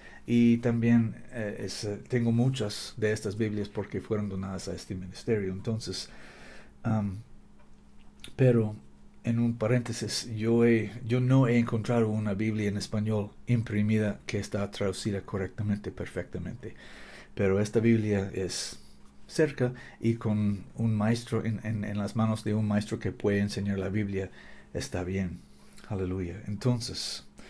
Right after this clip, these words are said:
en Hechos, capítulo dos, o Actos en mi Biblia, dice, "Y cuando se cumplió el día de Pentecostés,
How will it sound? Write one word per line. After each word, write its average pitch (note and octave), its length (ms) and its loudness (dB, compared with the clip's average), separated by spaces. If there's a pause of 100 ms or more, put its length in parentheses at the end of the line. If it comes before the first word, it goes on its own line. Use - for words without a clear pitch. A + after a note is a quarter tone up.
(420)
en B2 320 0
Hechos, C#3 560 4 (180)
capítulo A2+ 540 0
dos, F2 360 -2
o G#2+ 100 2
Actos C3 360 0
en G2 80 0
mi G#2 100 2
Biblia, F2+ 340 -2
dice, C#3 460 4 (400)
"Y D3 160 4
cuando E3+ 360 6
se G3+ 220 4
cumplió C3+ 520 4
el G#2+ 220 2
día B2 180 6
de - 100 4
Pentecostés, B2 960 0